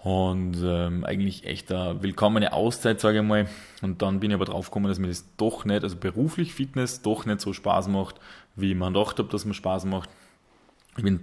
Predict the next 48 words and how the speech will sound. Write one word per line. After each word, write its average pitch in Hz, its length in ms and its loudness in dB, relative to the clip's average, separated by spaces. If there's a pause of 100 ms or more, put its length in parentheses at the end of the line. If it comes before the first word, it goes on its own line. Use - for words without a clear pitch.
total 110 280 4
froh, 120 200 4
dass 127 100 4
ich 117 60 2
die 101 80 2
Erfahrung 101 320 4
gesammelt 101 340 0
hab, 101 220 2 (380)
aber 92 160 2
im 92 40 2
Nachhinein 87 560 0 (640)
war's 98 260 2
halt 98 140 0
für - 100 -4
mich 98 300 2
persönlich 92 360 0
einfach 85 220 -2
nicht 87 220 -4
das 87 160 -8
Richtige. 101 500 0 (380)
Und 95 100 -2
ich 90 60 0
hab 90 140 -6
dann, 87 380 0 (480)
ja, 92 200 6
jetzt 87 360 -4
im, 90 280 -4
im - 160 -14
Freizeitfitness 127 920 0
macht 98 220 -2
mir 95 80 0
nach 90 180 0
wie 90 80 -2
vor 104 260 0
riesig 117 300 -6
Spaß, 104 320 -2
also 92 160 -8
ich 85 60 -8
gehe 90 240 -4
total 87 280 -4
oft 90 140 -10 (160)
nur 92 100 -4
trainieren. 101 460 -2 (720)
Und 92 400 0
auch 104 80 4
wenn's 104 180 2
heuer 98 240 4
nicht, 98 440 0